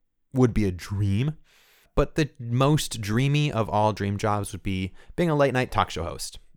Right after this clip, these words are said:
Instead, I'm gonna sit in my house and record a podcast. At Gracia dot Gormong asks, "How has teaching at Indiana Wesleyan changed you as a person?" That question is way too deep, but that doesn't surprise me coming from Gracia. Teaching at Indiana Wesleyan has made me a far more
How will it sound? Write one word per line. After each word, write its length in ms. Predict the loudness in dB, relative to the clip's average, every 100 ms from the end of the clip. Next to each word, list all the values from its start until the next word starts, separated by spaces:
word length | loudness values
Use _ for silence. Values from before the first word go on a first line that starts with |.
| -8
Instead, 440 | -4 0 0 -2 -10 -6
I'm 100 | -4
gonna 140 | -4
sit 200 | -4 -4
in 120 | -4
my 300 | -4 -2 -2
house 300 | -4 -4 -6
and 140 | -8 -8
record 240 | -6 -6
a 20 |
podcast. 400 | -8 -12 -16 -20 -20 _ _ _ _ _ _ _ _ _
At 180 | -2 0
Gracia 280 | 0 0 2
dot 260 | 2 0 2
Gormong 440 | 2 4 2 2
asks, 400 | 0 0 -4 -10 -12 -18 -10
"How 180 | 2 4
has 180 | 4 0
teaching 480 | -2 -4 -2 -2 0
at 100 | -2
Indiana 340 | -2 -2 0
Wesleyan 540 | 0 0 -2 -4 -4 -4
changed 380 | -4 -6 -6
you 100 | -4
as 100 | -4
a 40 | -4
person?" 520 | -4 -4 -4 -8 -12 -18 -20 -20 -20 _ _ _
That 140 | -2
question 300 | 0 -2 -2
is 260 | -4 -4 -6 -6
way 220 | -4 -2
too 200 | -2 -6
deep, 280 | -6 -8 -8 -8 -10 -20 -20 -10
but 200 | -8 -4
that 120 | -4
doesn't 240 | -4 -4 -6
surprise 320 | -4 -4 -4
me 80 | -6
coming 280 | -6 -6
from 160 | -6 -2
Gracia. 420 | 0 0 0 -2 -6 -20 -20 -20 -20 _ -12
Teaching 300 | 0 0 4
at 100 | 4
Indiana 280 | 4 4 4
Wesleyan 500 | 4 4 2 0 0
has 260 | 2 0 0
made 180 | -2 -2
me 100 | -2
a 60 |
far 280 | 0 2 4
more 360 | 2 0 0